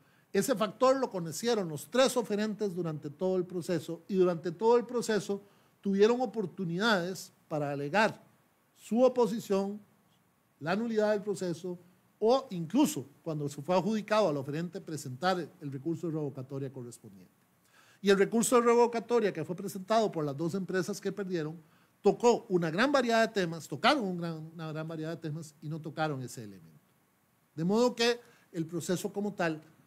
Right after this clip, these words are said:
no, el factor de evaluación, desde la perspectiva jurídica, no nos permitía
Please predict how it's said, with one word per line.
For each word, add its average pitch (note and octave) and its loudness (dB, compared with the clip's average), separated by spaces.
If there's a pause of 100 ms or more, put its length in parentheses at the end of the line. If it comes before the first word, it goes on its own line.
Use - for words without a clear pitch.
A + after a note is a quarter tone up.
(200)
no, G3+ 0 (300)
el C#3 -6
factor D3+ 0
de A3 2
evaluación, G3 0 (1300)
desde E3+ 2
la D#3+ 2
perspectiva F3 0
jurídica, F#3+ -2 (360)
no F3+ -4
nos F#3 -6
permitía D#3+ -4